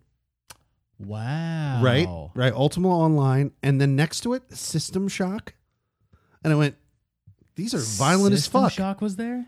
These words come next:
Speaker 2: Yeah, like, these games are, these two games are violent as fuck.
Speaker 1: Maybe they figure it was, like, too pixelated to really make a dent in someone's psyche if they ran up to it.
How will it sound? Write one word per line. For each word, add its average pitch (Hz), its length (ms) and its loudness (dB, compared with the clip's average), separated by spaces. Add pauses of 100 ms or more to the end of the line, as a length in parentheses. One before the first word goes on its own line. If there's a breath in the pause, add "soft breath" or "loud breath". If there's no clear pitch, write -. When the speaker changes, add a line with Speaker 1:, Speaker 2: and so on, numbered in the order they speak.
Speaker 2:
Yeah, 208 120 4
like, 135 180 -2
these 190 240 0
games 214 300 2
are, 151 40 0
these 180 380 -2
two 226 180 0
games 156 440 0
are 107 60 -4
violent 131 440 0
as - 80 -8
fuck. 247 240 -4
Speaker 1:
Maybe 131 120 -2
they 165 60 0
figure 139 240 -2
it 127 40 -2
was, 113 100 -4
like, 113 140 -6
too 139 120 -4
pixelated 104 500 -6
to 101 40 -8
really 101 180 -4
make 98 240 -6
a 98 60 -8
dent 98 480 -6
in 101 80 -8
someone's 98 340 -6
psyche 95 360 -8
if 90 100 -10
they 92 100 -8
ran 90 160 -8
up 90 140 -10
to 90 140 -8
it. 90 100 -12